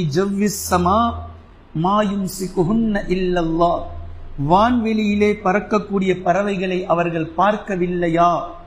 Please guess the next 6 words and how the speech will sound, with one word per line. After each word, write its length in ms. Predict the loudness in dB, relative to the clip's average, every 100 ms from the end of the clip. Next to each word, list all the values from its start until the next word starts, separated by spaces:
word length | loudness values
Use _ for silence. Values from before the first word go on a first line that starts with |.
| -20 -20 -20
பாருங்கன்ற 720 | 2 2 4 0 0 2 2 2
அல்லாஹு 300 | 2 0 0
தாலா. 240 | 0 0 -2 -10 -20 -20 -20 0
எப்போது 500 | 2 2 2 2 2 0
அல்லாஹு 400 | 2 2 2 2
தாலா 240 | 2 2